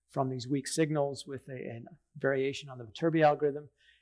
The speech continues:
Uh, the thing we're really interested in doing is extending this to, uh, using O F D M transmitted signals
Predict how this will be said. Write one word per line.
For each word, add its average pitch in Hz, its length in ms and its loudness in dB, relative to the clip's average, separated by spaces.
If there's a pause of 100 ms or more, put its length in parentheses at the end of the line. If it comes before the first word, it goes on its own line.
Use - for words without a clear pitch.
(260)
Uh, 123 220 0
the 127 80 -8
thing 185 220 6
we're 139 120 4
really 196 220 10
interested 143 380 -8
in 139 180 -14
doing 139 380 -8
is 131 240 -8
extending 147 480 -2
this 135 300 -10
to, 127 300 -8
uh, 123 180 -6 (500)
using 135 320 2
O 139 160 4
F 131 120 -2
D 139 140 -8
M 131 140 -6
transmitted 127 560 -12
signals 127 600 -8